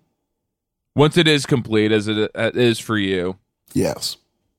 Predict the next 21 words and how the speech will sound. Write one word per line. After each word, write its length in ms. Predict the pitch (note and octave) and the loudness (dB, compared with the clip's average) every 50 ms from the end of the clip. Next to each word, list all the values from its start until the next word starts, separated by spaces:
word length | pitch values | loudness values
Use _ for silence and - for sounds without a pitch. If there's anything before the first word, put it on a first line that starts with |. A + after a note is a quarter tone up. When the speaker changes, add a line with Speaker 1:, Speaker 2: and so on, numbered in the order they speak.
| _ _ _ _ _ - - _ _ _ _ _ _ _ - - _ | _ _ _ _ _ -20 -20 _ _ _ _ _ _ _ -20 -12 _
Speaker 1:
you 180 | A2+ A#2 B2 B2+ | 0 2 2 4
do 180 | B2 C#3 C#3+ | 4 2 2
become 680 | C3+ C#3 A#2+ - C#3 A#2+ A2 G#2+ G#2+ G#2 G#2 G#2 G2+ - _ _ _ _ _ _ _ _ _ _ _ | 2 0 -2 0 0 0 0 0 0 -2 -4 -6 -8 -10 _ _ _ _ _ _ _ _ _ _ _
the 120 | - G2+ | -4 -4
thoughty 420 | F#2 - A2 F#2+ F2+ F2 F2 F2 E2+ | -2 0 0 2 2 2 0 0 -2
dotty. 400 | D2 A#1+ G1+ G#1+ C#2+ E2+ A2+ - _ _ _ _ _ _ _ _ _ - - - _ _ | -4 -6 -6 -6 -6 -8 -8 -10 _ _ _ _ _ _ _ _ _ -20 -20 -20 _ _
Speaker 2:
Yeah, 220 | - B2 A2+ G2+ G2+ | 2 2 4 4 2
yeah. 200 | G2+ G#2 G2+ F#2+ | 0 0 -2 -2
You, 200 | G2+ G#2+ A#2 B2 | -2 0 0 2
you, 260 | B2+ B2+ C3 C3+ B2+ | 2 2 0 0 0
Speaker 1:
Mm. 60 | A#2 | 2
Speaker 2:
you 220 | B2 C3+ C3 C3 C3 - - - | 2 4 4 4 2 0 -6 -4
become 340 | A#2 A#2 A2 C#3+ C#3+ D3 C#3+ | -2 0 2 2 2 2 2
the 100 | C#3+ C#3+ C3 | 2 0 0
thought 340 | - B2 A#2 A2+ G#2+ - | 2 2 2 2 0 0
dad, 340 | - A2 A2 A2 A2 A#2 A2+ - _ _ _ _ - - - - - - _ - | 0 0 2 0 0 -2 -4 -8 _ _ _ _ -20 -20 -20 -20 -20 -10 _ 0
and, 360 | A#2 A#2 A2+ A2 A2 A2+ G#2+ | 2 2 2 2 0 0 0
you 100 | A2 A2+ | 0 0
know, 260 | A2+ A2 G#2+ G#2+ G#2 G#2 | 0 0 2 2 2 0
your, 240 | G#2+ G#2 A2+ A#2 A#2 | 0 2 2 2 2
your 340 | A2+ A2+ A#2 A#2 A#2 A2+ | 4 4 4 4 2 0